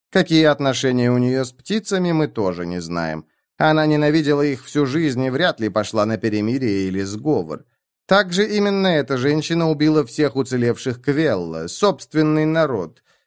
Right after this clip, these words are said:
Причин такого поступка никто не знает. Полагаю, твоё видение правдиво, Раус.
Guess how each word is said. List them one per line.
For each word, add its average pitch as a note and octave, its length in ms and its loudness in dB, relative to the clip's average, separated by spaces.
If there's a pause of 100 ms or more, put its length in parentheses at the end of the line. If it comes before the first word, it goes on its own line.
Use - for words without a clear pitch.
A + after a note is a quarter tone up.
(160)
Причин D3 460 0
такого G#2+ 320 -2
поступка G2+ 540 -2
никто F#2+ 340 -4
не F#2 180 -4
знает. E2+ 560 -8 (560)
Полагаю, D#3+ 500 4
твоё E3 280 2
видение C3 500 0
правдиво, D#3 540 -2
Раус. D#2+ 560 -6